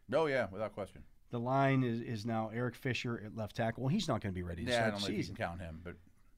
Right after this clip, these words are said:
Speaker 2: Quenton Nelson at left guard.
Speaker 1: the rest of the line's really good.
Speaker 2: Ryan Kelly at center.
Speaker 1: Yep.
Speaker 2: Mark Glanowski at right guard. Braden Smith at right tackle.
Speaker 1: Mm-hmm.
Speaker 2: Kelly and, and Glanowski, or Glowinski, I should say,
Speaker 1: Glowinski, yeah.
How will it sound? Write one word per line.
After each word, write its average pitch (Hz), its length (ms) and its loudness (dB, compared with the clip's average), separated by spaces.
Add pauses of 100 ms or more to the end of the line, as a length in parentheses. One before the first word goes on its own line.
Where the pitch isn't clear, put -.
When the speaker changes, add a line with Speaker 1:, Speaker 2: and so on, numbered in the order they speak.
(180)
Speaker 2:
Quenton 160 280 2
Nelson 135 400 4
at 127 100 -4
left 113 220 -4
guard. 90 320 -6 (240)
Speaker 1:
the 127 100 -6
rest 160 180 4
of - 40 -10
the 113 60 -4
line's 95 300 -2
really 87 180 -6
good. 76 240 -10 (260)
Speaker 2:
Ryan 151 300 4
Kelly 143 380 4
at 107 100 -2
center. 120 500 0 (140)
Speaker 1:
Yep. 117 160 -6 (160)
Speaker 2:
Mark 127 260 2
Glanowski 120 800 0
at 92 120 -8
right 110 240 -6
guard. 110 520 -2
Braden 113 280 -2
Smith 107 380 -6
at 110 100 -12
right 98 220 -8
tackle. 113 360 0
Speaker 1:
Mm-hmm. - 140 -2 (280)
Speaker 2:
Kelly 190 420 4
and, 127 220 4
and 120 180 0
Glanowski, 113 720 -2 (300)
or 110 80 -6
Glowinski, 110 580 0
I 92 40 -8
should 85 180 -12
say, 92 260 -10 (140)
Speaker 1:
Glowinski, 110 400 -8
yeah. 101 140 -6